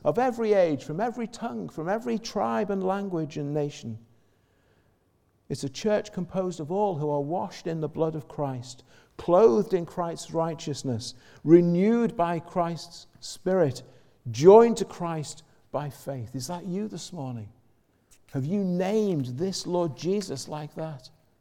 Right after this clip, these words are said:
It's a church in, of which every member is baptized with the Holy Spirit. And really and truly, uh, beginning to be made holy in your life. It's a church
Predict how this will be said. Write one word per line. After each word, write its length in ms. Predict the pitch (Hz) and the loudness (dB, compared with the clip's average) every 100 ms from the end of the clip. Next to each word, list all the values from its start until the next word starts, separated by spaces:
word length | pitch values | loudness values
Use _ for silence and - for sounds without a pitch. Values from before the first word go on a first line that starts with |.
| _ _ _ _ _ _ _ _ - | _ _ _ _ _ _ _ _ -14
It's 140 | 131 | -10
a 60 | 127 | -10
church 560 | - - 208 196 139 - | -2 4 8 8 4 -2
in, 260 | 139 - - - - | -4 -4 -16 -14 4
of 240 | 160 147 | 6 6
which 260 | 170 170 - | 4 2 -2
every 400 | 180 208 180 180 | -2 -2 0 -2
member 440 | 180 165 208 175 143 | 0 0 0 2 2
is 120 | 139 | 2
baptized 680 | - - - - 180 185 - | 0 -4 -4 -6 -4 -4 -6
with 100 | - | -8
the 80 | |
Holy 280 | 139 170 160 | -6 -4 -6
Spirit. 560 | 156 - 175 190 143 - - _ _ _ _ _ _ _ _ _ _ _ _ _ _ - | -8 -10 -8 -8 -10 -16 -20 _ _ _ _ _ _ _ _ _ _ _ _ _ _ -8
And 260 | 139 139 151 | -4 -2 2
really 340 | 214 247 190 | 2 4 2
and 140 | 151 143 | 0 -2
truly, 640 | - 196 233 202 135 107 - - _ - | 0 2 4 2 -2 -4 -12 -20 _ -16
uh, 80 | - 127 | -14 -4
beginning 380 | 160 165 208 196 | 0 4 4 4
to 100 | - | -2
be 120 | 170 | -2
made 260 | 180 175 180 | 0 2 0
holy 680 | 156 - 185 202 196 151 131 | -2 -6 -2 0 2 0 -2
in 140 | 156 | 0
your 180 | 156 147 | 2 2
life. 400 | 143 190 202 147 | 2 -2 -4 -6
It's 160 | 147 | -8
a 40 | 147 | -8
church 520 | - 208 214 - - | 0 2 2 0 -8